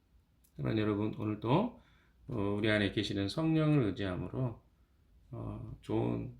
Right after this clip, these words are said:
리더 되신 성령이 우리를 건강하게 인도해 주실 것을 믿으셨으면 좋겠습니다. 잘 모르십니까? 배우셔야죠.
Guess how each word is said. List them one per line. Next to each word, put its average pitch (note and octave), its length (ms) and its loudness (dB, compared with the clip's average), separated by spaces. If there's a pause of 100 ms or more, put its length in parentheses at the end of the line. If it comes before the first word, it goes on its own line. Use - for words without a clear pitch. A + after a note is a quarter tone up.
(120)
리더 D3 320 4
되신 A2 340 -4
성령이 A#2 640 -2
우리를 G2+ 380 -6 (140)
건강하게 C#3+ 520 2
인도해 G2 400 0
주실 - 260 -14
것을 G#2 240 -8
믿으셨으면 C#3 580 -2
좋겠습니다. - 460 -18 (800)
잘 C#3+ 220 6
모르십니까? B2 720 4 (120)
배우셔야죠. A2 600 0